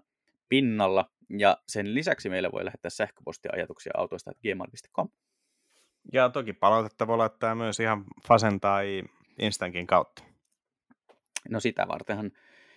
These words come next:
Speaker 1: ne on tehty. Palautetta voi laittaa myös suoraan meille, eli minut löytää Twitteristä at mondostik ja Instagramista at mondostik kolmetuhatta, ja Lauri löytää.
Speaker 2: Joo, mä olen kummassakin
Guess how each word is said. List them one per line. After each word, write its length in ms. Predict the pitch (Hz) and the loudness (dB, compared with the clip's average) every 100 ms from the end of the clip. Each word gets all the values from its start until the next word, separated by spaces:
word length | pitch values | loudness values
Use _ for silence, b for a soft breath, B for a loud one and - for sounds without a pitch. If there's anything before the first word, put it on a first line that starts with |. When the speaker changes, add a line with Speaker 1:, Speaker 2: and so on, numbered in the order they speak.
| b | b
Speaker 1:
ne 280 | 104 104 107 | -4 2 4
on 100 | 104 | 4
tehty. 420 | 113 104 - - _ | 4 2 0 -10 _
Palautetta 840 | 117 104 92 - 95 - _ - | 10 10 8 2 -4 -4 _ -4
voi 180 | 101 117 | 2 2
laittaa 360 | 107 110 - 104 | 2 0 0 -2
myös 340 | 107 104 - | -2 -6 -6
suoraan 400 | 143 127 101 98 | 0 2 4 2
meille, 480 | 107 131 143 117 101 | 0 -2 0 0 -2
eli 300 | - 101 101 - - 101 104 104 101 | -2 -4 -4 -8 -12 -10 -8 -8 -8
minut 320 | 110 110 - | -4 -4 -4
löytää 460 | 92 90 - 90 90 - _ _ _ _ - | -6 -4 -2 -2 -2 -8 _ _ _ _ -4
Twitteristä 580 | 123 - 95 92 - - | -4 -2 -6 -6 -10 -12
at 140 | 107 - | -12 -10
mondostik 720 | 90 107 135 107 98 - - - | -8 -4 -2 -2 -4 -6 -14 -4
ja 280 | 95 87 - _ | 0 0 -2 _
Instagramista 540 | 95 - - 82 - - | -14 -14 -8 -8 -8 -14
at 120 | - | -10
mondostik 480 | 90 87 - - - | -10 -10 -12 -20 -20
kolmetuhatta, 800 | - 135 104 - 95 92 _ 92 - | -2 -2 -2 -6 -10 -14 _ -6 -6
ja 240 | - 95 90 _ _ _ _ | -6 -4 -4 _ _ _ _
Lauri 340 | 104 104 95 90 | 4 4 4 0
löytää. 500 | 87 85 - 85 87 _ B B B B B _ | -4 -6 -4 -4 -6 _ B B B B B _
Speaker 2:
Joo, 320 | 147 156 113 | 8 10 10
mä 160 | 131 135 | 10 6
olen 280 | 117 113 | 6 2
kummassakin 720 | - 143 139 117 - 107 104 | 4 6 6 4 2 -2 -4